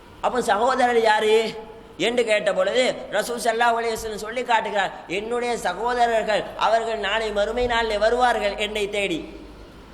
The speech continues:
அவர்களை எவ்வாறு நீங்கள் இனம் கண்டுகொள்வீர்கள்? அவர்களை எந்த முறையிலே இருப்பார்கள்?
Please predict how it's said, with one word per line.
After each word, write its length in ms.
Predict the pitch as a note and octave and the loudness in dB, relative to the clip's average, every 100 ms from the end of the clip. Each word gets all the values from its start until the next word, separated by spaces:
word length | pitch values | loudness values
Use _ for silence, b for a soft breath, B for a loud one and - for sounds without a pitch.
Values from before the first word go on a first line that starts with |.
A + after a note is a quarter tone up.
| - - | -16 -2
அவர்களை 500 | G3+ B3 B3 A#3+ A#3+ | 0 2 2 2 2
எவ்வாறு 440 | G#3 G3+ B3 B3+ | 2 2 2 2
நீங்கள் 320 | B3 B3 A#3 G#3 | 0 -2 -2 0
இனம் 240 | B3 B3+ | 0 0
கண்டுகொள்வீர்கள்? 920 | A#3+ A#3 A3 A3+ A3 G#3+ G#3+ A3 A#3 G#3 - - - - - | 0 2 2 2 4 4 2 2 0 0 -6 -16 -18 -10 -2
அவர்களை 400 | A3+ A#3 A3+ G#3+ | 0 2 2 2
எந்த 220 | A3+ B3+ | 0 0
முறையிலே 360 | B3 B3 B3 | 2 2 4
இருப்பார்கள்? 760 | A3+ A#3+ A#3+ A#3 A3 G#3+ A3+ | 4 4 2 2 0 -2 -2